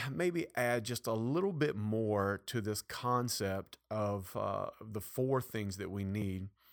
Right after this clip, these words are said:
in order to be whole in our mind, and maybe just give you a different perspective on some of these things that we talked about on Sunday.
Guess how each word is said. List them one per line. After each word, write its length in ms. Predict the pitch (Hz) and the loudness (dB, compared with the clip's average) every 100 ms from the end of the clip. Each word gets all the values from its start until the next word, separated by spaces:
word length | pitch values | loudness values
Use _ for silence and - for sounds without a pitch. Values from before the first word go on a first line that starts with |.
| - _ - | -20 _ -10
in 100 | 113 | -4
order 220 | 104 104 | -2 -2
to 80 | 98 | -2
be 140 | 95 95 | -4 -4
whole 360 | - 104 101 | 0 0 0
in 80 | 98 | 0
our 80 | 90 | -2
mind, 540 | 95 101 95 95 92 | 0 0 0 -2 -4
and 240 | 101 107 117 | -4 -4 -4
maybe 220 | 143 139 | -2 -4
just 200 | 120 - | -6 -6
give 140 | 120 | -4
you 60 | 107 | -2
a 40 | |
different 340 | 101 107 107 - | -2 -4 -4 -10
perspective 720 | 98 - - 107 - 107 92 | -8 -8 -2 -4 -2 -6 -4
on 180 | 92 90 | -4 -4
some 320 | - 98 92 | -2 -2 -2
of 180 | 90 87 | -4 -4
these 340 | 92 90 85 | -4 -4 -6
things 280 | - 98 87 | -4 -6 -6
that 100 | 95 | -6
we 120 | 92 | -8
talked 320 | - 87 - | -6 -6 -4
about 200 | 95 92 | -4 -4
on 160 | 90 90 | -4 -4
Sunday. 560 | - 120 123 92 92 | -2 -2 0 -2 -4